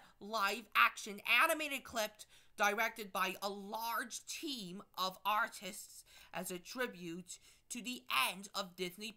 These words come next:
Plus, along with Walt Disney Pictures and Pixar. And the description said, "In the final days of Disney and Pixar, a titanic team of artists with, of course,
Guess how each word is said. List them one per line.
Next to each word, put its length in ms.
Plus, 680
along 460
with 220
Walt 520
Disney 380
Pictures 400
and 160
Pixar. 760
And 160
the 60
description 1040
said, 840
"In 140
the 160
final 400
days 340
of 200
Disney 300
and 100
Pixar, 600
a 180
titanic 840
team 540
of 240
artists 1000
with, 460
of 220
course, 720